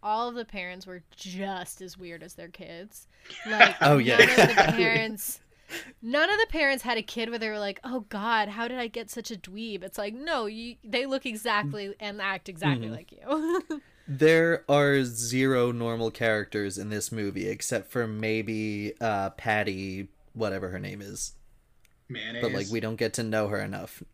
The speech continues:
Speaker 2: That's what I was thinking the whole time.
Speaker 1: <laughs>
Speaker 2: Uh, it cuts forward to nineteen ninety-four, and you find out that Kevin O'Shea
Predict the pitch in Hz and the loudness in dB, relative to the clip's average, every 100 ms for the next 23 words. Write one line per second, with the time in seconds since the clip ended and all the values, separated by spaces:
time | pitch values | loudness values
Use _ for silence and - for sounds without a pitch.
0 | - - - - - 120 - 113 104 107 | -20 -20 -20 -14 -8 -6 -2 -2 0 0
1 | 143 165 131 101 101 92 101 98 135 147 | -2 -2 -2 -2 -4 -2 -2 -2 -2 -4
2 | - - _ _ - - - - - - | -14 -20 _ _ -20 -20 -20 -20 -20 -20
3 | - - 208 220 202 - _ _ _ - | -18 -12 -8 -8 -10 -18 _ _ _ -4
4 | 131 120 120 120 123 123 - - _ - | 0 2 2 2 -2 -8 -20 -20 _ 0
5 | 143 - 170 165 - 147 147 143 139 135 | 0 2 -2 -2 0 4 4 4 2 2
6 | 135 135 143 _ _ - 135 127 123 120 | 0 -2 -8 _ _ -4 0 0 0 0
7 | 117 123 113 139 120 127 151 127 - 110 | -2 -4 -4 -4 0 2 2 0 0 0
8 | 104 123 143 _ _ _ - 117 117 117 | 2 0 -2 _ _ _ -6 -4 -4 -2
9 | 143 139 135 135 120 - 165 160 143 143 | 0 2 0 0 -2 2 2 4 0 2
10 | 160 156 156 156 160 | 4 6 6 4 0